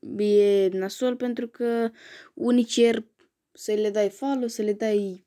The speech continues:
nu știu, follow la nu știu câte persoane, să le dai like la poze.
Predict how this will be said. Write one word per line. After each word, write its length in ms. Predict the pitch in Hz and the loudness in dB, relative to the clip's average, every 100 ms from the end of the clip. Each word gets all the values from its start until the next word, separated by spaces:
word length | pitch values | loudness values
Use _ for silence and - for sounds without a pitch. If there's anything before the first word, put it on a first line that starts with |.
| - | -10
nu 300 | 208 208 196 | -4 -4 -4
știu, 340 | - 208 190 | -6 -8 -8
follow 280 | 196 220 208 | -6 -2 0
la 160 | 202 202 | 0 0
nu 80 | 202 | -6
știu 200 | - - | -10 -10
câte 240 | 202 185 | -8 -6
persoane, 540 | 185 185 - 277 240 | -6 -8 -2 0 2
să 120 | 220 220 | 0 0
le 100 | 208 | 0
dai 220 | 220 214 | 2 2
like 240 | 214 196 | 2 0
la 120 | 185 | -4
poze. 500 | 185 - 254 220 220 | -4 0 0 2 -2